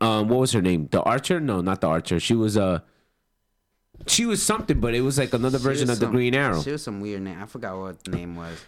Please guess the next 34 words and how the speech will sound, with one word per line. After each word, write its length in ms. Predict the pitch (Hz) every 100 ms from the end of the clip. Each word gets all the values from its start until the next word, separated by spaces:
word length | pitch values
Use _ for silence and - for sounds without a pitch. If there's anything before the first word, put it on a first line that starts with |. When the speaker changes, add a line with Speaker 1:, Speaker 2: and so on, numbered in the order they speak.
| - -
Speaker 1:
But 80 | 120
her 100 | 123
real 180 | 139
name 140 | 143 131
was 120 | 117
Emiko 420 | 135 135 - 85
or 120 | 73
something 300 | 78 101 - 82
Speaker 2:
Yeah, 180 | -
Speaker 1:
like 180 | 76 71
that. 0 |
Speaker 2:
Emiko. 120 | 95 - - -
Speaker 1:
So 460 | - 139 120 - - _ _ _ _ _ _
I'm 180 | 117 139
watching 340 | 151 190 196 165
the 120 | 127
episode, 360 | 110 101 107 98
right? 320 | 107 135 - _ -
And 100 | 123
I'm 140 | 127
like, 180 | 123 117
"Okay, 280 | 120 117 95
I 100 | 110
remember 400 | 127 135 143 151
seeing 520 | - 139 135 135 117
that 160 | 110 -
they, 200 | 107 104
they, 280 | 107 95 - _ -
they, 140 | 80
instead 240 | 107 120
of 60 | 117
doing 160 | 120 113
the 80 |
flashbacks, 760 | 107 127 127 127 117 95 92